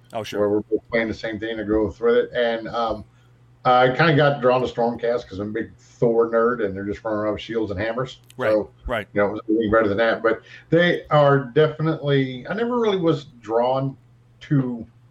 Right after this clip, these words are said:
Speaker 2: them, to be honest. I'm not sure why. I love reading about 'em, love playing against them. They're cool to look at. It's just wasn't, hadn't been my thing. I
Speaker 1: Right.
Speaker 2: did try it a while back with the, uh,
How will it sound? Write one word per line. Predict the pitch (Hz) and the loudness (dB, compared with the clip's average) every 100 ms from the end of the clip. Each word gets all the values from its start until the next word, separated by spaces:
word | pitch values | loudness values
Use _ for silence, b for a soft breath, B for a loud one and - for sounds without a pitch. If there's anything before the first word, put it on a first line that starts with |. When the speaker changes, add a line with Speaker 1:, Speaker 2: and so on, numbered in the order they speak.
| _ _ - | _ _ -2
Speaker 2:
them, | 117 104 95 | 0 0 -6
to | - | -4
be | 110 117 | -4 -4
honest. | 110 120 123 - | -4 -6 -6 -8
I'm | 120 | -6
not | 120 | -6
sure | - 139 | -2 -2
why. | 101 104 110 | 0 -2 -4
I | 117 | 0
love | 139 135 | 2 2
reading | 139 135 | 2 0
about | 110 110 113 | -2 -2 -4
'em, | 120 b b - | -6 b b 0
love | 127 123 | 0 2
playing | 131 123 | 0 0
against | 107 107 | 0 -2
them. | 123 117 | -4 -4
They're | 107 104 | -2 0
cool | 135 135 | 2 2
to | 113 123 | 2 -2
look | 139 | -2
at. | 98 101 | -4 -6
It's | 104 | -8
just | 113 101 - | -12 -18 -20
wasn't, | 113 135 127 120 _ b b b _ _ _ _ | 0 0 2 -4 _ b b b _ _ _ _
hadn't | - 135 143 135 | -4 0 0 2
been | 139 143 | 2 4
my | 131 120 | 2 -2
thing. | 117 - 123 165 143 - | -4 -6 -4 -4 -6 -6
I | 135 | -4
Speaker 1:
Right. | 135 | 0
Speaker 2:
did | 160 143 | 0 0
try | - 135 139 | -2 2 2
it | 131 | 2
a | |
while | 127 131 107 | 0 0 0
back | 117 120 123 | 0 0 -4
with | 104 - | -10 -8
the, | 107 107 | -6 -4
uh, | 104 | -6